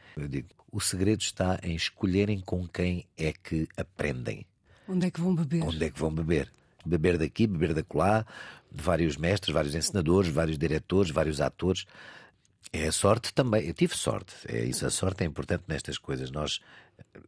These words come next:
Speaker 1: a sorte também se escolhe.
Speaker 2: Quanto, o
Speaker 1: Também
Speaker 2: Michael
Speaker 1: se
Speaker 2: Jordan é que dizia, "Quanto mais eu treino, mais sorte tenho."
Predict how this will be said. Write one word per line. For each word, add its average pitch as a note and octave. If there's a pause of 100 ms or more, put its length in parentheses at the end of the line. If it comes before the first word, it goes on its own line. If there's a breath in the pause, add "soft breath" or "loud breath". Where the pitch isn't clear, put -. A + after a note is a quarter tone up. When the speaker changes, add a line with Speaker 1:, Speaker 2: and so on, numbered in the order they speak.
(320)
Speaker 1:
a -
sorte -
também D3+
se -
escolhe. C2+
Speaker 2:
Quanto, F3+
o A#3+
Speaker 1:
Também -
Speaker 2:
Michael G#3+
Speaker 1:
se G#3
Speaker 2:
Jordan G3
é G3
que -
dizia, G3+
"Quanto G3+
mais G3
eu F#3+
treino, F3+
mais F3+
sorte -
tenho." E3